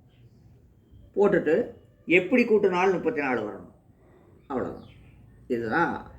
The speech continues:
அவங்க கொடுத்த பதில். அப்போ நம்ம வந்து ட்ரிக்குகளை கண்டுபிடிச்சு போடுறோம்.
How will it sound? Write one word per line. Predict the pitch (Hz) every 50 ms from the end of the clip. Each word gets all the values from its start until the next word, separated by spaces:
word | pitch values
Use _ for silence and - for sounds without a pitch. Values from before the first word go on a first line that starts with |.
| - _ -
அவங்க | 117 131 135 127 120 -
கொடுத்த | 135 127 127 127 - - - - - - - - - - - 113
பதில். | 123 113 110 104 95 - - - - - - - _ _ _ _ _ - - - - _ _ - - - - _ - _ - - -
அப்போ | 160 170 208 202 185
நம்ம | 165 160 160 156 147
வந்து | 143 139 143 165 214 254 - - - - _ _ _ _ _ _ _ _ - - _ _ _
ட்ரிக்குகளை | 180 180 180 180 170 160 147 -
கண்டுபிடிச்சு | 127 131 123 120 117 107 - - 151 - -
போடுறோம். | 110 85 - - - -